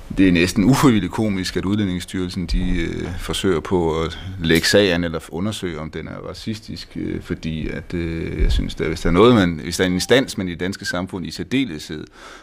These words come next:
bør anklage for at have en meget lemfældig sagsbehandling og en meget uhyggelig, øh, kynisk behandling af, af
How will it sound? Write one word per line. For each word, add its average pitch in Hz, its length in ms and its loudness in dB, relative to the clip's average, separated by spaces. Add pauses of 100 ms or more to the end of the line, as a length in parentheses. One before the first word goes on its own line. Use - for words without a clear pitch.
bør 87 120 0
anklage 76 480 -4
for 71 220 -4
at 78 80 -4
have 80 100 -4
en 76 60 -6
meget 82 220 0
lemfældig 85 540 -2
sagsbehandling 82 760 -4
og 76 60 -2
en 78 80 -2
meget 80 220 0
uhyggelig, 90 800 -2
øh, 85 540 -4
kynisk 123 520 2
behandling 82 520 -2
af, 76 240 -4 (120)
af 50 300 -4